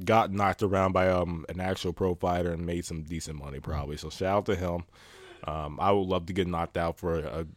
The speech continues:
a good amount of money. Uh, just buy me food. Actually, you can knock me out if you want.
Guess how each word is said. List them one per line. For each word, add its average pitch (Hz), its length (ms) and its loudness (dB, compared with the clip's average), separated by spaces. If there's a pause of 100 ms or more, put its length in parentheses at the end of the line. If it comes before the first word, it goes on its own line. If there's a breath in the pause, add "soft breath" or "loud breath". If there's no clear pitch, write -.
a - 120 -2
good 82 260 0
amount 85 240 2
of 85 100 -2
money. 80 240 -2 (320)
Uh, 82 220 -2
just 90 260 -6
buy 95 180 6
me 98 120 2
food. 101 340 6
Actually, 101 320 4
you 87 60 -2
can 85 160 -2
knock 80 220 -2
me 80 100 -6
out 76 160 -6
if - 100 -12
you 71 60 -8
want. 67 220 -12